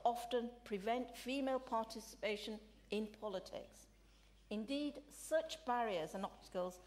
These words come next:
are often culture in their nature, with the issues discussed including the role of the national media in representing female candidates.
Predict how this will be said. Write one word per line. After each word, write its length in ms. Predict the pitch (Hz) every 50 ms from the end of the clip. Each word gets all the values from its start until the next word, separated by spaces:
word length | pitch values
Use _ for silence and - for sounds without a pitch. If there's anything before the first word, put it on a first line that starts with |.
| - - - - -
are 140 | 196 202 - -
often 400 | - 240 220 - - 247 240 233 240 -
culture 540 | - - 294 294 277 285 - - - 165 135 - - - - -
in 140 | 185 190 196
their 160 | 190 190 196
nature, 480 | 208 220 220 214 - - - 165 139 - - - - - - - - - - - - - - - -
with 120 | 196 214
the 100 | 208 - - -
issues 360 | 277 277 - 294 277 269 254
discussed 540 | - 226 214 - - 240 226 233 233 - - -
including 600 | 202 202 196 208 208 226 233 233 240 233 226 233 - - - - - - - - -
the 100 | - 220
role 360 | 208 233 240 247 247 254 262 254 -
of 100 | 233 208
the 80 | 233
national 380 | 240 240 240 240 - - 247 240
media 520 | 233 240 254 269 269 208 - 196 160 127 - - - - - - - - -
in 160 | 214 220 220
representing 760 | 226 262 262 254 254 226 233 277 285 277 269 - 208 160 131 - - - - - - - -
female 400 | - - 240 233 226 226 220 220 226
candidates. 580 | 240 269 254 240 214 175 160 147 - - - -